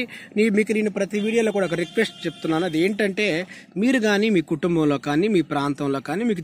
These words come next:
తెలిసిన వారు ఎవరైనా ఏదైనా మంచి, ఏదైనా ఒక సమస్య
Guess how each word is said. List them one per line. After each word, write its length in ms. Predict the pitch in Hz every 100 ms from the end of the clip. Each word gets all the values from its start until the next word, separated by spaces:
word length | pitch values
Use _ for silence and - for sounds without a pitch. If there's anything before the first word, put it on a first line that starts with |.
| 175
తెలిసిన 280 | 185 - 220
వారు 160 | 190 156 143
ఎవరైనా 300 | 143 165 156
ఏదైనా 260 | 139 143 143 135 151 - - - 143
మంచి, 280 | 160 208 196 165 156
ఏదైనా 180 | 147 151 139
ఒక 100 | 135 127
సమస్య 400 | 139 180 - 185